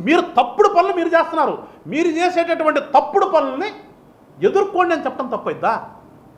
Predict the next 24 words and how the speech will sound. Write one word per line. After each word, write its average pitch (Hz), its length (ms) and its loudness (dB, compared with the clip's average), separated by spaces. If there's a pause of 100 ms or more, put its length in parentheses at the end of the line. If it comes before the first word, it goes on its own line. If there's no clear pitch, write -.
(720)
ఆ 143 60 -6 (100)
సోషల్ 262 260 2
మీడియా 330 220 4
ఏదో 370 160 4
కదా, 302 160 2
మీ 294 140 -6
సోషల్ 339 240 -2
మీడియానే 247 260 2
కదా. 302 120 6 (520)
నేను 185 120 -8
ఇందా 277 180 4
చెప్పాను, 349 320 2
మీ 269 160 -6
సోషల్ 262 340 -2
మీడియాలో 285 320 2 (360)
మీ 262 80 -2 (160)
నాయకులందరూ 320 540 2 (100)
కూడా 285 160 2 (260)
ప్రచారం 349 360 2
చేశారు 320 260 0
కదా 330 120 2 (200)
సినిమా 302 260 2
గురించి. 294 240 -6 (680)
చూడొద్దని 285 420 2